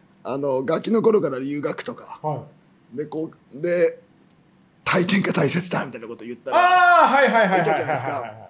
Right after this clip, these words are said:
Speaker 1: で、ああいうの見てるとさ、
Speaker 2: はい。
Speaker 1: 俺思うんだけど、結局さ、あの、お前らの家さ、金持ってっからできんだよみたいなので燃えてんの見てさ、
Speaker 2: はいはいはいはいはいはい。
Speaker 1: なんか、よかったなと思った。
Speaker 2: あー、
Speaker 1: なんかこ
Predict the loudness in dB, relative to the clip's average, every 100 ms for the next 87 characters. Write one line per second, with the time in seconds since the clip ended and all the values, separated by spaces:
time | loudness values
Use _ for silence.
0 | -10 -4 0 2 0 -2 -6 -10 -10 -12
1 | -12 -10 -10 -10 -10 -8 -6 -6 -6 -12
2 | -14 -14 -12 -14 -8 -6 -6 -8 -14 _
3 | _ _ _ _ _ _ -14 -10 -6 -4
4 | -2 0 0 -4 -12 _ _ _ -12 -10
5 | -8 -8 -8 -8 -8 -10 -8 -6 -4 -6
6 | -8 -8 -10 -10 -12 -10 -10 -8 -10 -12
7 | -14 -16 -10 -8 -6 -6 0 0 2 0
8 | 0 -2 -6 -8 -10 -14 -20 -20 -20 -18
9 | -18 -16 -14 -12 -12 -14 -14 -14 -16 -10
10 | -4 -2 -2 -4 -4 -4 -6